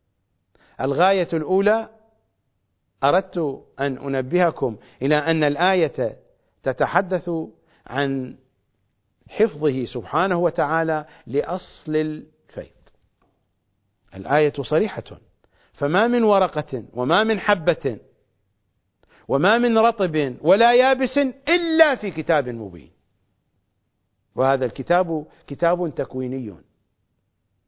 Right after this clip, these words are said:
فكل شيء الذي يظهر بمظهر النقص كما هو في الورقة، مثل ما قال أئمتنا: "فإن الورقة هي الجنين السقط"،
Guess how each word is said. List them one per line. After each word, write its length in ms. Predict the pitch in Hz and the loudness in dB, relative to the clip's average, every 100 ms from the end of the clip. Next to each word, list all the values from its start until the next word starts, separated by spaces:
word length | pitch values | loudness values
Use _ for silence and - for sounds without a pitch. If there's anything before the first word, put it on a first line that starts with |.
| _ _ _ _ _ _ | _ _ _ _ _ _
فكل 460 | 143 - 240 214 | -6 -2 -2 -2
شيء 380 | - 135 107 - - _ _ _ _ _ _ _ _ _ _ _ - | -2 -4 -6 -16 -20 _ _ _ _ _ _ _ _ _ _ _ -4
الذي 420 | 151 165 160 170 | 0 2 2 2
يظهر 640 | 214 202 165 165 160 127 - - - | 2 2 2 2 2 0 -6 -20 -6
بمظهر 540 | 151 175 196 156 165 | 0 2 2 2 2
النقص 640 | 165 170 233 277 - - - - _ _ _ _ _ - | 2 2 2 0 -6 -14 -16 -20 _ _ _ _ _ -6
كما 240 | 143 151 139 | -2 0 0
هو 220 | 156 165 | 2 0
في 120 | - | 0
الورقة، 500 | 139 160 135 - 87 _ _ _ _ _ _ | 0 2 0 -6 -20 _ _ _ _ _ _
مثل 220 | 104 113 | -14 -8
ما 160 | 117 120 | -4 -4
قال 320 | 117 160 151 131 - - | 0 2 2 0 -4 -10
أئمتنا: 680 | 127 131 143 143 143 127 - - _ | -8 -6 -6 -4 -4 -4 -8 -16 _
"فإن 300 | 143 143 143 | -4 -2 0
الورقة 760 | 139 131 160 175 170 160 143 - - - | 0 2 0 -2 -4 -2 -2 -4 -16 -4
هي 300 | 151 151 135 | 0 2 0
الجنين 460 | 123 131 156 170 | -2 -4 -2 -2
السقط"، 540 | 131 - 160 - - | -4 -2 -4 -6 -20